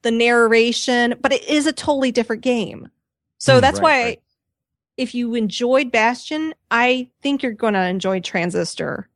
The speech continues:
Speaker 1: Uh, in fact, I'm finding I'm enjoying Transistor more than Bastion.
Speaker 2: Interesting.
Speaker 3: Well, yeah.
Speaker 1: Um, you, you're, you don't have a lot of the story, so you're uncovering the story as you're working through. So the storytelling is kind of fragmented at first.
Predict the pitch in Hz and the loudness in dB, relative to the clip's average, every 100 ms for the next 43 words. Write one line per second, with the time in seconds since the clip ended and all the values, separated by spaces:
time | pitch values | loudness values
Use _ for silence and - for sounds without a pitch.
0 | - - - 233 247 240 247 277 - 254 | -6 -2 2 4 2 2 2 2 2 2
1 | 220 196 190 196 190 208 175 180 - 185 | 2 0 -2 -2 -4 -4 -4 -8 -8 -4
2 | 233 254 240 170 - 208 214 202 180 180 | -4 -4 -4 -6 -4 0 2 2 -2 0
3 | 196 202 - - 151 - 233 - 113 110 | 0 0 -4 -10 -10 -10 -12 -6 -4 -4
4 | 107 107 87 73 - 104 208 220 208 196 | -2 -2 -2 -6 -10 2 4 4 4 0
5 | 190 190 - _ _ 233 254 247 220 - | -4 -10 -14 _ _ 0 2 2 -2 -10
6 | - 247 226 214 - _ _ _ _ _ | -6 2 4 2 -2 _ _ _ _ _
7 | _ _ _ _ 247 240 330 339 339 285 | _ _ _ _ -2 4 4 4 2 4
8 | 254 233 226 214 214 - 196 156 165 - | 2 2 0 -2 -6 -6 -8 -8 -10 -6
9 | 208 196 226 220 208 - - 226 220 - | -4 0 2 2 0 -4 -2 -2 0 0
10 | 262 247 247 226 220 214 - _ _ - | 0 2 2 2 0 -2 -6 _ _ -10
11 | 208 - - 214 208 202 208 - 185 190 | -8 -6 -2 0 2 2 0 0 2 2
12 | 190 190 190 180 190 185 190 180 - 190 | 0 -2 -4 -2 -2 -4 -4 -6 -4 -4
13 | 175 - 185 190 - - 226 226 - 208 | -4 -2 -2 -2 -4 2 4 4 2 0
14 | 208 196 214 - 381 523 - - 311 320 | 2 2 0 -2 0 2 2 4 4 4
15 | 294 240 220 190 - - 233 165 170 - | 2 0 2 0 -2 0 2 2 -2 -6
16 | - | -12